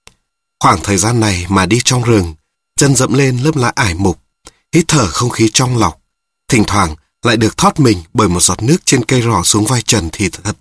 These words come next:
tuyệt thú. Tất cả những trò nhố nhăng đê tiện vấp phải hàng ngày hoàn toàn có thể rũ sạch bởi một cú nhảy của con sóc nhỏ trên cành dâu da. Chính dịp đó, ông Diểu đi săn. Ý nghĩ đi săn nảy sinh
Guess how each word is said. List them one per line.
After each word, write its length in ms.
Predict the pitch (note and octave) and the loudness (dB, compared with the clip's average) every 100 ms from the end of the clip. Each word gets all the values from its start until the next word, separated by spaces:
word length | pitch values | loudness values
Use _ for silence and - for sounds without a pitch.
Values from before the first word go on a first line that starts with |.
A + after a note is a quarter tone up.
| - | -6
tuyệt 180 | G#2 - | -6 -4
thú. 320 | G2+ F#2 C3 - _ _ _ _ _ _ _ _ _ _ _ _ - | -6 -6 -8 -16 _ _ _ _ _ _ _ _ _ _ _ _ -4
Tất 180 | F3 | -2
cả 220 | C#3 G2+ D2+ | -2 -2 -2
những 140 | G#2 | -2
trò 180 | - G2 | 2 0
nhố 200 | E2+ F#2 | 0 -2
nhăng 280 | A#2+ C3+ B2 | 0 -2 0
đê 120 | B2+ | -2
tiện 280 | - A#2+ - | 0 0 0
vấp 160 | D#3+ | -2
phải 220 | - A#2+ E2 | -2 -2 -2
hàng 220 | F2+ E2+ | -2 -2
ngày 260 | F#2 E2 - _ _ _ - | -2 -4 -8 _ _ _ -2
hoàn 160 | A#2 | 0
toàn 280 | G2+ G2 F2 | 2 -2 -2
có 140 | A#2+ | -4
thể 180 | B2+ G#2+ | -2 -2
rũ 200 | E2 G2+ | 0 0
sạch 220 | - A#2 - _ _ - | 0 -2 -6 _ _ -2
bởi 240 | B2+ G2 | 2 2
một 180 | F2 G2 | 0 -2
cú 100 | A#2 | 0
nhảy 260 | C3 C#3 F2+ | 2 2 0
của 220 | - F#2+ | -2 -2
con 180 | - C3 | -2 -2
sóc 260 | - D#3+ | -2 0
nhỏ 240 | D#3 F2 D2 - | -2 -2 -6 -4
trên 180 | A#2+ | -4
cành 240 | A2+ G2+ D#2+ | -2 -4 -4
dâu 220 | - A2 | -2 0
da. 360 | G#2 A2+ A2 G#2+ _ _ _ _ _ _ _ _ _ _ _ _ | 0 -2 -6 -12 _ _ _ _ _ _ _ _ _ _ _ _
Chính 180 | - A#2+ | 0 2
dịp 180 | B2+ G2 | 2 0
đó, 340 | F#2+ F2 G2+ - _ _ _ | -2 -6 -8 -16 _ _ _
ông 180 | B2+ A2 | 0 2
Diểu 240 | A#2+ D#2+ | 2 0
đi 140 | D2+ | -2
săn. 280 | G#2 A2+ A2 G#2 _ _ _ _ _ _ _ _ _ _ _ | -2 -2 -4 -10 _ _ _ _ _ _ _ _ _ _ _
Ý 120 | C3 | 2
nghĩ 180 | C3 C#3 | 4 4
đi 120 | D3 | 2
săn 300 | C3+ C3 A#2+ | 2 0 0
nảy 160 | C3 F2 | 0 0
sinh 300 | - C3+ | 0 0